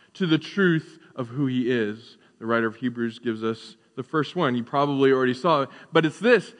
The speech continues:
He says, "Pay much closer attention." Pay much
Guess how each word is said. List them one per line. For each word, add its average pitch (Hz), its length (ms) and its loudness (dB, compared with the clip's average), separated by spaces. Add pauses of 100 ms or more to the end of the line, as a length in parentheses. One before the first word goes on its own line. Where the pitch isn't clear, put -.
(140)
He 185 100 2
says, 185 400 2 (100)
"Pay 208 680 2 (180)
much 170 800 0 (240)
closer 196 1080 2 (280)
attention." 156 760 -2 (360)
Pay 262 560 2 (160)
much 220 440 0